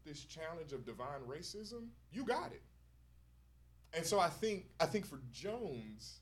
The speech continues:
his project is not so much to, like, say, like, the Odyssey, like, like, that, that, that it's a pro-, well, he, he, it is to say that it's a problem, but it is to say your very theological platforms, this is why he calls it a preamble, forces,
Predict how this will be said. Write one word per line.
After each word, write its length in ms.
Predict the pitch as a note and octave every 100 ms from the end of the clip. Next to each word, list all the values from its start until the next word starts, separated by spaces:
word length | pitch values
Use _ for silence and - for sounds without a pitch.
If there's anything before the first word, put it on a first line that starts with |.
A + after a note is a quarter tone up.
| - - - - - - - - - - - - - -
his 280 | D3 A#3 -
project 520 | - F#3+ D#3+ D#3+ D#3+
is 140 | C3
not 240 | C3+ E3 -
so 160 | D#3+
much 320 | C#3 C#3+ C#3 -
to, 100 | C3
like, 260 | G#2+ G2
say, 240 | - B2+ A2+
like, 320 | F#2 F2 - - - - - - - -
the 100 | G2 F2
Odyssey, 280 | F2+ - - - -
like, 120 | G#2+
like, 240 | A2+ G2 F#2+
that, 240 | B2 B2
that, 300 | C3 A2+ C3
that 120 | C3
it's 160 | A#2+ A2+
a 40 |
pro-, 360 | G#2+ - G#3+ C#3
well, 100 | D3
he, 80 | E3+
he, 120 | F#3 F3+ E3+
it 80 | F3
is 140 | G#3 G3+
to 60 |
say 140 | E3 D3+
that 60 |
it's 120 | A#2+ A#2+
a 40 |
problem, 400 | - G3+ E3+ B2+
but 120 | B2+
it 80 | C3+
is 160 | C3+ C3
to 80 | C3
say 340 | A#2+ C#3 B2+ B2+
your 200 | C3 F#3
very 300 | F3+ D#3 C3
theological 640 | B2 C#3 B2 A2 G#2 - F#2+
platforms, 640 | - C#3 - A#2+ G2+ F#2+ F#2+ - - -
this 80 | -
is 60 | E3+
why 80 | D#3+
he 60 |
calls 180 | D3+ B2
it 60 | G2+
a 40 |
preamble, 540 | - G3 A2 F2 E2 -
forces, 760 | - G3 G3+ - - G#2+ - -